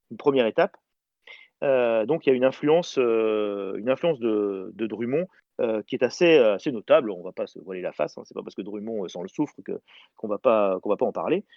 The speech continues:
Donc oui, euh, le, le, incontestablement, euh, la question de, de l'antisémitisme et la question, et la, la, la collaboration, euh, avec, avec Drummond, euh, va jouer un rôle certainement dans l'évolution d'Hugo, l'évolution politique de, pardon, pas d'Hugo, de Daudet.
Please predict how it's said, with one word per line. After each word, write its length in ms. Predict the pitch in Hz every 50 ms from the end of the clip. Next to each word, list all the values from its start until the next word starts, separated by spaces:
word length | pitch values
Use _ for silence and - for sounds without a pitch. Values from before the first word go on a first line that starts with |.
| _ _ _ _ _ _
Donc 220 | 135 143 139 - 131
oui, 240 | 147 180 196 180 139
euh, 160 | 120 107 104
le, 220 | 110 117 123 123 -
le, 220 | - 147 151 - -
incontestablement, 1040 | 160 170 - - 165 - 151 - - 143 131 123 127 123 120 127 147 165 180 - _ _ _ _ _ _ _ -
euh, 400 | 117 113 107 104 104 104 104 104
la 160 | 107 120 135
question 420 | - 156 139 - - - 160 151 143
de, 800 | 113 113 120 120 113 113 113 113 110 110 110 110 113 113 110 104
de 440 | 98 98 98 101 101 101 98 127 135
l'antisémitisme 920 | 135 131 - - 147 - - 139 127 131 131 - - 143 135 117 - 120
et 60 | 107
la 100 | 107 107
question, 420 | - 117 - - - 131 120 113 - _ _ _ -
et 80 | 135
la, 180 | 117 110 - -
la, 380 | 113 104 98 98 95 92 - _ _ _ _ -
la 60 | -
collaboration, 800 | - 175 175 175 147 151 143 143 - - - 147 143 143 131 113
euh, 280 | 107 104 101 98 98 98
avec, 320 | 98 98 104 110 - _
avec 220 | 120 104 107 117 107
Drummond, 420 | 107 107 120 117 123 143 175 196 - _ _ _ _ _ _ _ _ _ _ _ _ -
euh, 580 | 131 120 113 110 110 107 107 104 104 101 98 95
va 200 | - 139 143 143
jouer 160 | 117 117 117
un 20 | 107
rôle 240 | 107 123 147 151 -
certainement 520 | - 113 - 120 107 107 113 131 143 139
dans 120 | 120 120
l'évolution 500 | 117 110 98 104 107 104 - - 160 151
d'Hugo, 300 | 127 107 101 101 95 - _ _ _ _ _ -
l'évolution 260 | 110 110 113 - 139 123
politique 380 | - 120 104 - - 120 -
de, 160 | - 117 107
pardon, 280 | 90 - 110 107 107 98
pas 140 | - 101 90
d'Hugo, 300 | 87 117 107 123 127 113
de 80 | 101
Daudet. 300 | 104 120 120 101 101 -